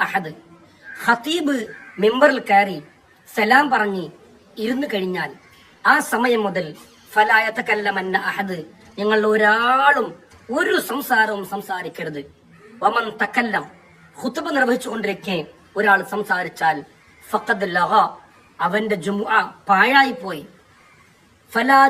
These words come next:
ജുമുഅത്ത ലഹ്, അവന് പിന്നെ ജുമുഅ ഇല്ല എന്നാണ് അതിന്റെ അർത്ഥം. ഇത് നമ്മൾ കേൾക്കുന്നവരാണ്. പക്ഷേ ഞാൻ ഈ വീഡിയോ ചെയ്യാൻ കാരണം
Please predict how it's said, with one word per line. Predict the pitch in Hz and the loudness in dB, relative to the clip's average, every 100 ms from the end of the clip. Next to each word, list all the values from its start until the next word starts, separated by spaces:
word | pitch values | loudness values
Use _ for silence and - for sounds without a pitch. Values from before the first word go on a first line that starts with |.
| 202 | 4
ജുമുഅത്ത | 254 302 320 - 285 | 2 2 2 2 4
ലഹ്, | 220 - - - | 2 0 -14 -8
അവന് | 180 202 208 | -4 -4 -4
പിന്നെ | 202 190 156 | -6 -8 -6
ജുമുഅ | 202 233 262 370 440 | -4 0 2 0 -2
ഇല്ല | 269 302 - - - - - - - - - 180 | 0 0 0 -4 -20 -20 -20 -20 -20 -20 -10 -4
എന്നാണ് | 214 202 190 170 - - _ - 175 | 2 4 4 0 -8 -16 _ -2 0
അതിന്റെ | 170 180 170 - - | 0 -4 -6 -6 -8
അർത്ഥം. | - - - - _ _ _ - | -6 -8 -8 -12 _ _ _ -14
ഇത് | 175 220 170 - - 165 | 0 2 2 -6 -12 -4
നമ്മൾ | 196 214 | -2 0
കേൾക്കുന്നവരാണ്. | 220 226 254 269 254 202 160 - _ _ _ _ _ _ _ 240 | 0 0 0 -2 0 -4 -6 -12 _ _ _ _ _ _ _ -10
പക്ഷേ | - 269 247 | -4 0 2
ഞാൻ | 285 339 | 2 0
ഈ | 269 220 | -4 -2
വീഡിയോ | 240 226 214 | 0 0 0
ചെയ്യാൻ | 202 196 185 | -2 -2 -2
കാരണം | 190 180 | -4 -6